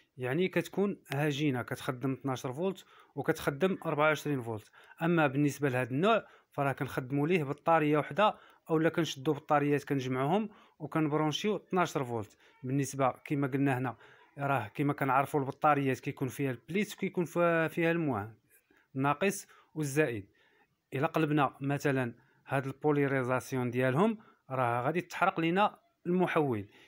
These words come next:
اذا خاصنا ضروري نديرو الزائد في الزائد والناقص في الناقص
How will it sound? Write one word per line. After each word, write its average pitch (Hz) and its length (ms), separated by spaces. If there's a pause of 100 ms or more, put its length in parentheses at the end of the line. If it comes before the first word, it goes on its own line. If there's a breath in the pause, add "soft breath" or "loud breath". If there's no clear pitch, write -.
(140 soft breath)
اذا 135 240
خاصنا 143 360
ضروري 160 440
نديرو 151 500
الزائد 151 600
في - 160
الزائد 151 560
والناقص 156 760
في - 140
الناقص 156 720